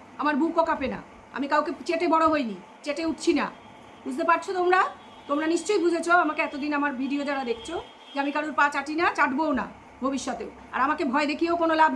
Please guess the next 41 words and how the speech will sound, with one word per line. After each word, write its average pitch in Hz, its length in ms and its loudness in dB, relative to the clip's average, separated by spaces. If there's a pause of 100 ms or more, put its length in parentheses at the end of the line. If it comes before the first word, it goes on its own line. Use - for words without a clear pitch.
নেই, 190 100 -6 (360)
কোনো 359 160 4 (100)
লাভ 359 100 6 (120)
নেই, 208 100 -6 (180)
বলে 277 200 -2
দিচ্ছি। - 260 -10 (580)
তো - 120 -4
যেটা 349 260 2
হচ্ছে, 339 280 0 (200)
বাচ্চার 330 320 2 (100)
একটা 320 160 -2 (500)
অবোধ 349 280 0
শিশুকে 359 380 2
কেন্দ্র 349 180 6 (100)
করে 330 120 2
যে 311 180 -4
পলিটিক্স 381 440 2
চলছে 370 240 0
ওয়াইটিতে, 330 400 0 (320)
সেটা 320 240 0
ইমিডিয়েট 359 360 6
বন্ধ 330 220 2
হওয়া 339 180 6
প্রয়োজন। 320 280 0 (280)
এদের 320 200 0
সকলের 359 340 2
ভিডিও 339 240 4
বয়কট 320 360 2
করো, 233 160 -2 (320)
আমি 294 140 -4
সেটাই 330 320 0
বলবো, 208 200 -2 (280)
সেটাই 311 300 -4
একমাত্র 320 280 -2 (120)
রাস্তা। 254 260 -4 (260)
তোমরা 330 280 2
নিজেদের 370 320 2
বুদ্ধিতে 339 400 4
চলো। 185 180 -6 (300)
তোমরা 370 300 6
বোঝো, 226 300 -4